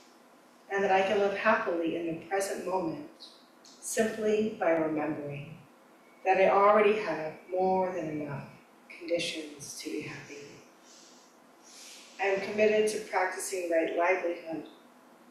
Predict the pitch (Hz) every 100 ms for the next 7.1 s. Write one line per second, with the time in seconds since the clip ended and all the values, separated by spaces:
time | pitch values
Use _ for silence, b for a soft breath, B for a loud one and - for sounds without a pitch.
0 | - - - - 185 170 - - 190 190
1 | 196 190 190 175 - - - 175 - 160
2 | 160 160 175 175 185 - 170 160 156 -
3 | 156 - - 139 139 - - - - -
4 | - - - - - - 165 - 160 160
5 | - 170 165 160 156 151 151 156 - 165
6 | - 185 180 160 - - 151 - - -
7 | -